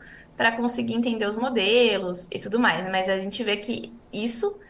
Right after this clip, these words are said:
esse amarelinho, esse azul, indica, ó, chuvas aí na casa dos sete, dez, quinze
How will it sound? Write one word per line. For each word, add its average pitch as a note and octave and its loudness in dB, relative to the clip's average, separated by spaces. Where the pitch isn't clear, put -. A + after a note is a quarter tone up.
esse A3+ 2
amarelinho, G3+ 2
esse F#3 -2
azul, F#3+ 2
indica, B3 0
ó, F#3 2
chuvas G3+ -4
aí G#3 0
na A3 -4
casa G3 0
dos - -8
sete, G#3 4
dez, G3 2
quinze G#3+ -6